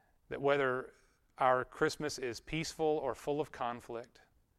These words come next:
whether we are healthy or sick, that whatever our circumstances may be, that we will look to Jesus Christ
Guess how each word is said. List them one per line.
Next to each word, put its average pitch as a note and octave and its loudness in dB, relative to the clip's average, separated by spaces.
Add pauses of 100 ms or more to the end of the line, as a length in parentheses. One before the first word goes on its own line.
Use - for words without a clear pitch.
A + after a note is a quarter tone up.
(460)
whether C3+ 0
we C3 2
are B2+ 2
healthy D3 0
or D#3 -4
sick, - -10 (3000)
that C3 -4
whatever D3+ 2
our D#3 4
circumstances C3 -4
may A2 -6
be, G2 -12
that A2 -14
we A#2+ -4
will G2+ -6
look C#3 -6 (100)
to C#3+ -14
Jesus A#2+ -8
Christ - -14